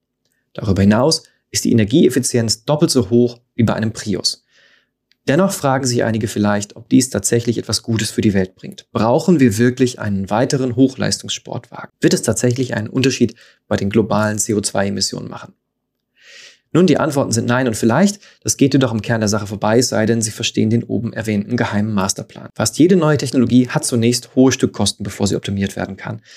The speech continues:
Und das gilt nicht weniger für Elektroautos. Die Strategie von Tesla besteht darin, am oberen Ende des Marktes einzusteigen, wo die Kunden bereit sind, einen Aufpreis zu zahlen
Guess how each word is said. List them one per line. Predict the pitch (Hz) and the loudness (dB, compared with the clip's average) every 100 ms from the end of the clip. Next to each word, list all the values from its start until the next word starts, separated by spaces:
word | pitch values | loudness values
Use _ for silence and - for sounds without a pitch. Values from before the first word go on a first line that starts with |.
| - | -10
Und | - | -2
das | 113 - | 0 2
gilt | 110 101 | 0 2
nicht | 117 165 - | 2 0 2
weniger | 127 131 123 | 2 2 0
für | - | 0
Elektroautos. | 110 113 107 110 101 104 - - - _ _ - | 0 -2 -2 -6 -6 -8 -8 -10 -10 _ _ -2
Die | |
Strategie | 110 107 101 127 196 | 0 0 2 4 4
von | 151 | 2
Tesla | 135 135 131 | 0 0 -2
besteht | 113 - 120 - | -2 -2 -2 0
darin, | 113 113 113 _ | -2 -4 -8 _
am | - 117 | -4 0
oberen | 139 139 131 123 | 2 2 2 0
Ende | 113 107 | 0 0
des | 104 | 0
Marktes | 98 92 - | -2 -4 -4
einzusteigen, | - 147 - - 117 117 104 | -2 -2 -2 0 0 -2 -6
wo | |
die | - | -4
Kunden | - 156 127 | 0 0 0
bereit | 113 107 104 | -2 -2 -2
sind, | - 110 - | -4 -4 -6
einen | 104 101 | -6 0
Aufpreis | 165 - 139 131 | 0 0 -2 -2
zu | 190 | -4
zahlen | - 120 113 117 | -2 0 0 -2